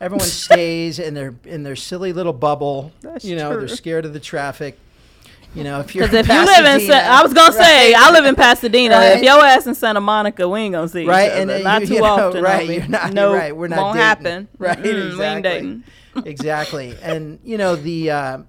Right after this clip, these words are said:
Speaker 1: I don't know your experience, but, you know, the online dating situation
Speaker 2: Mm.
Speaker 1: can be
Speaker 2: He knows how I feel about online. I'm not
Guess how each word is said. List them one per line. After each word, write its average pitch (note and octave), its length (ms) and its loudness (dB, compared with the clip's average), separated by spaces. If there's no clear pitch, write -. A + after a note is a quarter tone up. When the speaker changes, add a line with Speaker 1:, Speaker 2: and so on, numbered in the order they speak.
Speaker 1:
I E3+ 140 -6
don't F3+ 140 -6
know D3+ 100 -6
your D3 240 -8
experience, B2+ 600 -14
but, C3 340 -10
you F3+ 60 -14
know, D#3 100 -8
the C3+ 100 -8
online C#3 480 -10
dating B2 400 -16
situation B2 800 -16
Speaker 2:
Mm. E3+ 80 -16
Speaker 1:
can A#2 140 -16
be A#2 500 -16
Speaker 2:
He G3+ 140 -12
knows E3 240 -8
how D#3 140 -8
I E3 40 -8
feel E3+ 220 -14
about D#3 220 -8
online. C#3 440 -16
I'm F#3 160 -12
not E3+ 240 -10